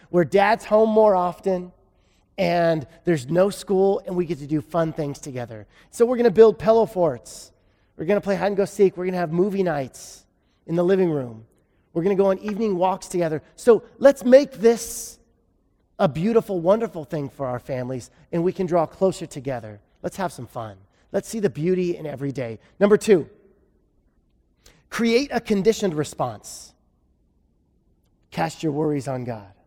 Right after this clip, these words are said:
A conditioned response.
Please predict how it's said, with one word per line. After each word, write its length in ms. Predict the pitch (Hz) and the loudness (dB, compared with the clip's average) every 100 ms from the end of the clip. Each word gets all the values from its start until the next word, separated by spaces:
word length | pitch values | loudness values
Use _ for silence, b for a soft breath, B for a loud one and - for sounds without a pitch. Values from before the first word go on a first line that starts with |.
| _ _ _ _ _ _ _ _ _ _ _ _ _ _ _ _ | _ _ _ _ _ _ _ _ _ _ _ _ _ _ _ _
A 80 | 143 | -14
conditioned 480 | - 165 180 170 139 | -6 -4 -4 -4 -10
response. 640 | 123 - 107 98 - - | -10 -16 -20 -20 -20 -20